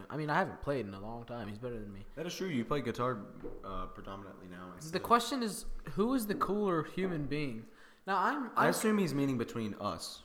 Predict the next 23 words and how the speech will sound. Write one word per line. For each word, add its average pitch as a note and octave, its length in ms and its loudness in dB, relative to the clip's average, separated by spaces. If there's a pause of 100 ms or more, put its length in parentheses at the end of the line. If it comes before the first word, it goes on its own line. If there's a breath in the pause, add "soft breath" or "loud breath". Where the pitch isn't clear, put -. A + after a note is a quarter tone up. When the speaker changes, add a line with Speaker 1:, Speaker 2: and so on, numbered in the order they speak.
Speaker 1:
Or C#4+ 180 2
between B3 420 0
me A#3 120 4
and G3+ 120 2
Brian A3 440 2
is C#3 140 -2
what F3+ 120 4
I'm A3+ 220 6
confused D3 420 -4
about. C#3 380 4
I F#3 100 6
don't, B3+ 100 4
Speaker 2:
Oh. G#2+ 220 2
Speaker 1:
I A3+ 80 6
don't A#3+ 180 2
get - 120 0
the E3+ 80 2
question. C#3 520 -2 (100)
Speaker 2:
Brian D#3+ 320 2
didn't D3 200 4
specify B2 540 2
the G2 100 0
question. F2 520 -2